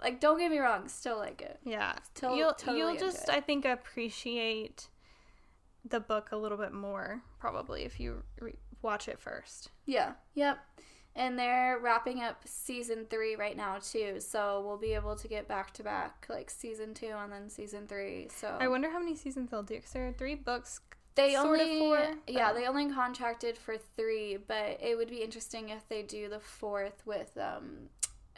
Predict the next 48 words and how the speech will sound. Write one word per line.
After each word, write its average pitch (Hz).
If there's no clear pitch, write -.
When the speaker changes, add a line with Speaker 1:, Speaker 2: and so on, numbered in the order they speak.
Speaker 1:
it's, -
like, 208
basically 208
Marcus's 208
storyline 202
Speaker 2:
Mm-hmm. 233
Speaker 1:
and 214
someone -
else -
that -
comes 226
Speaker 2:
Or 240
I 240
Speaker 1:
into 240
Speaker 2:
guess, 240
Speaker 1:
play. -
Speaker 2:
I 247
don't 254
know 247
how 240
much 226
happens 220
in 214
the 202
third 214
book, 214
but 226
I 214
guess 220
they 220
could 214
split 214
the 220
season, -
too. 76
Speaker 1:
Yeah, 208
I 262
mean, 269
they 269
definitely 233
could 202
if 220
they 226
wanted 214
to, 226
like, 202
do 202
that, 202